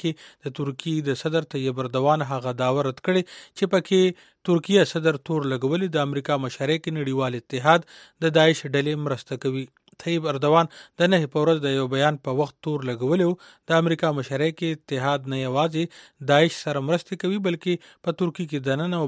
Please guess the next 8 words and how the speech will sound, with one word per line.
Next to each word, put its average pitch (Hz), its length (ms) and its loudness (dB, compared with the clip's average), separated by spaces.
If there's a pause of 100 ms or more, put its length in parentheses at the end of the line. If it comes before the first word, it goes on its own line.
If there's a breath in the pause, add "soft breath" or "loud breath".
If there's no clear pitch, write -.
بهر 147 320 0
د 127 120 -2
یاغي 127 340 -2
ډلو 147 240 -2 (420 soft breath)
هم 135 240 -4
مدد 127 360 -4
کوي. 131 200 -4 (2750 loud breath)
د 180 100 12